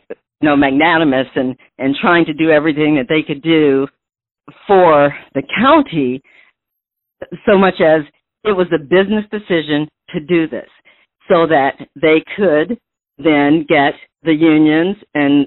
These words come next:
the labor on their side. Because you didn't hear anything about it until after the deal was done. You didn't hear the support and, and all of the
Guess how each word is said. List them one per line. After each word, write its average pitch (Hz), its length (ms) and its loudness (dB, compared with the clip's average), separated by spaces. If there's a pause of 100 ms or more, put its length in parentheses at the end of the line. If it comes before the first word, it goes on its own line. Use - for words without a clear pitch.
(120)
the 143 80 -4
labor 151 580 0 (500)
on 170 260 0
their 160 280 2
side. 156 460 -2 (580)
Because 190 340 0 (340)
you 151 220 -2
didn't 214 280 2
hear 294 240 2
anything 254 440 0
about 208 340 2
it 165 160 0 (280)
until 185 560 2
after 180 300 -2
the 185 120 -2
deal 175 260 2
was 160 180 -2
done. 151 220 0
You 135 100 -2
didn't 170 220 -2
hear 185 220 -2
the 175 200 -4
support 190 600 0
and, 135 180 -4 (300)
and 143 180 -4
all 175 320 2
of 170 80 -8
the 175 160 0